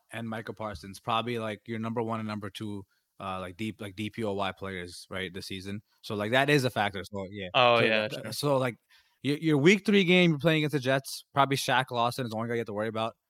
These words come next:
Speaker 1: right? And he, he's not on their level of, like, Watt and Parsons. So, like, you, you should do a lot better, right? If, if you have a problem against the Jets,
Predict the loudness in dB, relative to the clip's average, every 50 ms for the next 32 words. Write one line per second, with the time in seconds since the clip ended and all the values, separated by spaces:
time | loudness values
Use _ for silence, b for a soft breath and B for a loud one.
0 | _ _ _ _ -10 -8 -8 -8 -10 -10 -12 -10 -8 -8 -8 -8 -6 -4 -2 -2
1 | -2 -2 -4 -6 -6 -4 -4 -6 -4 -4 -6 -6 -6 -6 -8 -10 -10 -10 -12 -12
2 | -14 -14 -14 _ -20 _ _ -6 -4 -4 -4 -4 -6 -10 -14 -14 -16 -12 -10 -10
3 | -10 -10 -10 -12 -14 -14 -14 -16 -20 _ _ _ _ _ _ _ _ _ _ _
4 | -4 -2 -2 -2 -2 -2 -4 -6 -6 -10 _ _ -8 -6 -4 -2 -2 -2 -2 0
5 | 0 0 0 2 2 2 2 2 0 0 -2 -4 -6 -6 -6 -6 -6 -4 -4 -6
6 | -6 -4 -4 -4 -4 -2 0 4 4 4 4 4 4 6 6 6 4 2 -2 -2
7 | -4 -4 -2 0 0 0 -2 -4 -8 -10 -12